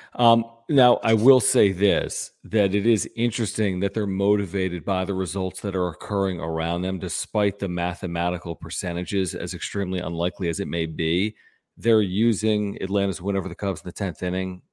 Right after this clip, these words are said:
as a motivation that they have something to play for.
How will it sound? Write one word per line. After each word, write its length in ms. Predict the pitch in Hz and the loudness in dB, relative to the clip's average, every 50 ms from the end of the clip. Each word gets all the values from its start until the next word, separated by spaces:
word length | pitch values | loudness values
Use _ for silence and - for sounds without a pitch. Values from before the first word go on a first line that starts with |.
| _ _ _ _ _ - | _ _ _ _ _ -2
as 320 | 92 92 90 87 80 92 | 0 2 2 0 0 -4
a 160 | - - 92 | -4 -4 -2
motivation 880 | 90 90 90 92 87 80 - 90 87 92 92 - 101 98 95 92 95 95 - _ - | 0 0 2 0 0 0 0 0 2 2 0 0 -2 -2 -2 -4 -6 -10 -14 _ -8
that 140 | 95 90 - | -6 -4 -2
they 120 | 101 90 | -4 -4
have 160 | 92 90 - | -4 -4 -6
something 260 | - 113 98 92 95 | -4 -4 -4 -2 -4
to 60 | 80 78 | -4 -6
play 260 | - - 90 87 95 | -6 -2 -2 -2 -2
for. 340 | - - 107 104 104 98 | -2 -2 0 0 0 0